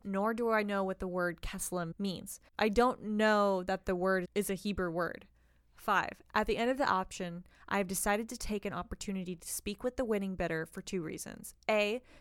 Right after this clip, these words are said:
to make sure that the winning bidder is a serious adult who has employed some valid reasoning skills in making the decision to accept whatever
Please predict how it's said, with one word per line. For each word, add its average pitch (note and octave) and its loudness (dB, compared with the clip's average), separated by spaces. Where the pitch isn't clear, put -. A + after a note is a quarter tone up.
to - -10
make A#3+ 0
sure C#4 -2
that B3+ -2
the C4+ 0
winning A3 -2
bidder F#3+ 0
is F3 -6
a F3 -6
serious A3+ 0
adult F3 -2
who G3+ -2
has F#3+ -2
employed F#3+ -2
some A#3 2
valid G#3+ 4
reasoning F#3+ -4
skills D#3+ -4
in F3+ -6
making F#3 -4
the F#3+ -4
decision E3+ -8
to - -8
accept - -4
whatever E3+ 0